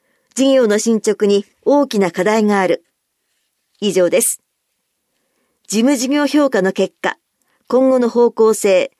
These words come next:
それぞれの事業数をお伝えします。事業数、拡大二十一事業、改善四十四事業、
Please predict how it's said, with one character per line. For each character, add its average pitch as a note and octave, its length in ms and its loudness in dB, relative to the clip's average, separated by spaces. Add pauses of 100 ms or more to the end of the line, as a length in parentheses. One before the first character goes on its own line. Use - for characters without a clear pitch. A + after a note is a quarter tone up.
(220)
そ - 140 -2
れ C#4+ 100 2
ぞ C4 120 2
れ A#3+ 100 2
の F#3+ 240 0
事 G3+ 140 0
業 C#4+ 180 2
数 B3+ 300 0
を C#4 40 4
お B3+ 60 4
伝 G3+ 280 -2
え G3 40 0
し F#3+ 140 -2
ま F#3 100 -2
す。 - 220 -8 (1500)
事 G3 160 -4
業 C4+ 240 2
数、 F3+ 400 0 (300)
拡 G#3 260 -4
大 A#3 320 -2 (100)
二 B3+ 200 0
十 A#3 220 2
一 A3 200 -4
事 A#3 100 0
業、 D#3 360 2 (420)
改 B3 260 0
善 G3+ 300 0 (120)
四 C4 260 2
十 G3 200 2
四 A3 280 2
事 A#3+ 140 2
業、 D#3+ 360 2